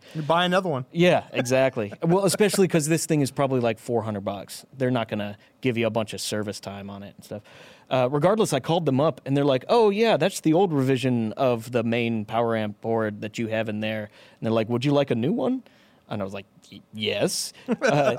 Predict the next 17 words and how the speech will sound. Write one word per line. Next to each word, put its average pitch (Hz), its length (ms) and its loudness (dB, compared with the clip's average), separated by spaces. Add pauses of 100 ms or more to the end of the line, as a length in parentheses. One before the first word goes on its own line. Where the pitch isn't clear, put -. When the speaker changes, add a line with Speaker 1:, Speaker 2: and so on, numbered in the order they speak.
(120)
Speaker 1:
<laughs> - 160 -10
Speaker 2:
so 170 200 4
Speaker 1:
One 185 200 4
Speaker 2:
they 196 40 2
Speaker 1:
that 160 140 -2
preferably 180 400 0
works. 143 580 0
<laughs> 202 100 6
Speaker 2:
Yeah. 240 160 4 (460)
And 208 140 6
they 208 100 4
shipped - 360 0
it 160 100 -4
from 123 240 -4
Italy, 123 540 0
which 123 200 -6
is, 110 180 -10